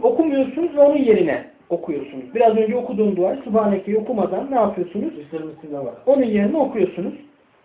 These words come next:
O tür dualar Allah Resulü Selam'ın çok gelir. Ha, sadece Sübhane'yi okumam yeterli, yeterli.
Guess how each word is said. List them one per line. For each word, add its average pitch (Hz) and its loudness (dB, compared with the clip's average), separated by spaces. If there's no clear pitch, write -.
O 277 -2
tür 220 -8
dualar 214 2
Allah 196 2
Resulü 175 -10
Selam'ın 214 -10
çok - -4
gelir. - -8
Ha, 302 0
sadece 247 4
Sübhane'yi 226 4
okumam 214 0
yeterli, - -4
yeterli. 117 -8